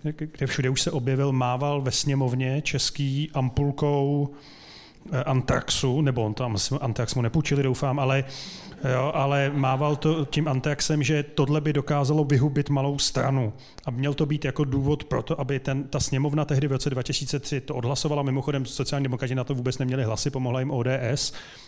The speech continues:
což je jedno, jenom říkám pro. A vracím se k otázce, s jakým pocitem se jde, respektive vy jste to asi tehdy taky nevěděli, že jo, samozřejmě. Ale jak se na to díváte dneska, že jste byli poslaní do války a riskovali životy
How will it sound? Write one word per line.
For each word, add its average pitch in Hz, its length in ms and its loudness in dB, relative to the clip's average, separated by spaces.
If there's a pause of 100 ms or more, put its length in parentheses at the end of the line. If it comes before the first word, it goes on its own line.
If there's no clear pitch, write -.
(120)
což - 180 -2
je 113 60 -2
jedno, 120 240 2
jenom 139 180 2
říkám 131 320 -2
pro. 117 180 -4 (440)
A 131 220 -2
vracím 127 280 0
se 143 120 0
k - 60 -6
otázce, 131 400 -2
s 113 80 -2
jakým 123 280 -2
pocitem 135 400 -2
se - 180 -2
jde, 135 240 -2 (280)
respektive 165 540 0 (540)
vy 127 60 -2
jste 160 120 -2
to 170 120 -2
asi 160 160 -2
tehdy 143 260 0
taky 139 200 -2
nevěděli, 143 540 2
že 123 80 -4
jo, 107 120 -2
samozřejmě. 117 580 0
Ale 139 120 -2
jak 160 100 -2
se - 80 2
na 190 60 2
to 202 80 -4
díváte 185 300 0
dneska, 185 300 0
že 120 100 0
jste 147 160 -2
byli 143 140 0
poslaní 147 360 0
do 143 100 2
války 143 220 0
a 151 40 2
riskovali 147 360 0
životy 139 480 0